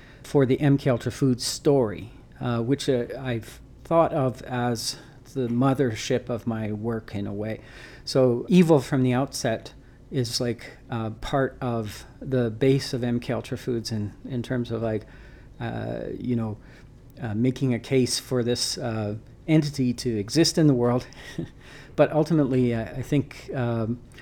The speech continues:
what's on my horizon is I would like to tell, uh,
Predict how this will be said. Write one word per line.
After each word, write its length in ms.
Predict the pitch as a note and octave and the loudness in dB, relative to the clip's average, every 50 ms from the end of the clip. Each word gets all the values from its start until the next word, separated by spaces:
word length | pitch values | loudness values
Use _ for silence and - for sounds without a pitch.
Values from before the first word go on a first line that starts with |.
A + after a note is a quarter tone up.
| - - - | -20 -10 -6
what's 160 | - C#3 - | -4 -2 2
on 180 | F3 E3 D#3+ D3+ | 4 4 6 6
my 180 | C#3+ C3+ C3 | 4 4 2
horizon 600 | C3 A2 D3 C3+ B2 A#2 A2+ A#2+ A#2+ - C#3+ C3 | 2 2 2 2 2 2 2 0 0 0 0 0
is 160 | B2 A#2+ - A#2+ | 0 0 0 0
I 120 | A2+ A#2 | 0 0
would 180 | A#2 B2 B2 A#2+ | 0 -2 -2 0
like 220 | A#2 B2 A#2+ - | 0 -2 -2 -2
to 100 | - - | -4 -6
tell, 600 | B2+ - - C3 B2+ B2 B2 A#2+ A#2+ A#2 A2+ - - - | -4 -2 0 2 2 4 4 4 2 0 -2 -6 -8 -6
uh, 320 | A#2+ A2+ A2 A2 G#2+ | -6 -4 -2 -4 -4